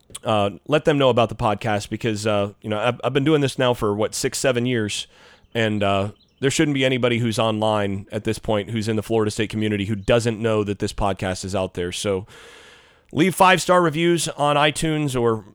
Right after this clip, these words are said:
uh, Apple Music or whatever you listen, uh, listen through as well, but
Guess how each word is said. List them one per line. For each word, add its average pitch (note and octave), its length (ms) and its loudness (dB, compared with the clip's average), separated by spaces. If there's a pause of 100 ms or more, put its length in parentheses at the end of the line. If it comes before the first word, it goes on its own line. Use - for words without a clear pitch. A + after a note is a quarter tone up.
uh, A2 180 0
Apple C3 260 0
Music B2+ 480 -2
or G#2 100 0
whatever B2 320 2
you A#2 220 0
listen, A#2+ 580 -2
uh, A2 280 0
listen B2+ 300 -4
through A#2+ 200 -2
as G#2+ 120 -2
well, B2 280 4
but A2+ 260 -6